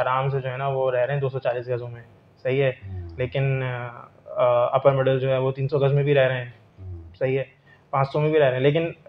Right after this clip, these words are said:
Speaker 1: covered area सबका अब इतना है कि आपको कोई lawn की जगह नहीं मिल रही।
Speaker 2: हम्म।
Speaker 1: सही है ना? और हम जब, मैं जो बात कर रहा हूँ वो एक सौ बीस गज के अंदर जो है वो दो lawns थे।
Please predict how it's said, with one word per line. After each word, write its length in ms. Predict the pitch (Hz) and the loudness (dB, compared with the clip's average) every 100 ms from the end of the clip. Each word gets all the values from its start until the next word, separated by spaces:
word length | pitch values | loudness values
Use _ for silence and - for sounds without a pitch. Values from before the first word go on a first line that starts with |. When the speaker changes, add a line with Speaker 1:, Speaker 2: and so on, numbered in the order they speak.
| - - | -14 4
Speaker 1:
covered 260 | 165 190 202 | 8 10 10
area 240 | 196 196 | 10 8
सबका 280 | 190 185 180 | 8 6 6
अब 60 | |
इतना 220 | 165 165 170 | 6 4 4
है 160 | 180 | 4
कि 100 | 180 | 6
आपको 800 | 165 139 135 139 - - 151 147 | 6 8 6 6 0 -4 2 2
कोई 200 | 147 139 | 4 2
lawn 260 | 123 120 120 | 2 -2 -2
की 60 | |
जगह 200 | 123 127 | -2 -2
नहीं 100 | 127 | -4
मिल 120 | 131 127 | -8 -10
रही। 160 | 127 - _ | -12 -18 _
Speaker 2:
हम्म। 500 | 101 98 92 82 82 | -8 -8 -8 -12 -16
Speaker 1:
सही 240 | 85 135 139 | -10 -4 -2
है 80 | 151 | -2
ना? 140 | 143 _ _ _ - | -4 _ _ _ 2
और 120 | 135 | 2
हम 360 | 127 131 139 139 | 4 0 -2 0
जब, 140 | 151 | 0
मैं 200 | 139 139 | 2 2
जो 100 | 156 | 4
बात 200 | 160 160 160 | 6 6 6
कर 80 | |
रहा 100 | 160 | 4
हूँ 80 | 160 | 4
वो 80 | 156 | 4
एक 100 | 147 | 4
सौ 120 | 151 | 0
बीस 180 | 120 120 | -6 -2
गज 160 | 135 - | -2 -2
के 100 | 143 | -2
अंदर 180 | 143 | -2
जो 120 | 139 143 | 0 2
है 120 | 143 | 4
वो 100 | 139 | 2
दो 140 | 127 | 0
lawns 400 | 117 113 107 | 0 -4 -10
थे। 40 | - | -20